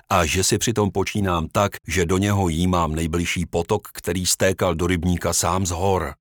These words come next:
"Proč si nevedeš do nového rybníka raději řeku, která teče o kousek dále?" Odpovím, že chci raději užít vody, která je připravena a po ruce, než té, kterou, jak vidím, bych musel získávat za velkou práci a cenu."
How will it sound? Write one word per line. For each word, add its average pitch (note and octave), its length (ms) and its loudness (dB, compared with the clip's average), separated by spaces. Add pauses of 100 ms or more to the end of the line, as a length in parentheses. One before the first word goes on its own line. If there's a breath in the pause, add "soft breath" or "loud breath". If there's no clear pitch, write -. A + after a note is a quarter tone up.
(280)
"Proč C#3 300 0
si F3 140 0
nevedeš G#2 440 2
do F#2 140 0
nového A#2+ 360 2
rybníka G2+ 460 2
raději A2+ 380 0
řeku, F2+ 540 -2 (260 loud breath)
která C#3 320 4
teče C#3+ 280 0
o - 80 -4
kousek C#3+ 380 0
dále?" D3 480 2 (380)
Odpovím, F#2+ 680 2 (240 loud breath)
že A2 160 2
chci E3+ 200 2
raději B2+ 300 2
užít A2+ 380 0
vody, F2+ 320 2
která G#2 340 0
je G2+ 140 2
připravena F2 600 -2
a F#2+ 180 -2
po G2 180 0
ruce, A#2 340 2 (240 loud breath)
než F#2 340 0
té, G#2+ 240 2
kterou, G2 360 0
jak F2 240 2
vidím, F2+ 420 0 (260 loud breath)
bych C#3+ 260 0
musel C#3+ 340 2
získávat A2 600 2
za E2+ 200 2
velkou A#2 360 2
práci G2 440 0
a G2+ 100 -2
cenu." E2 440 -2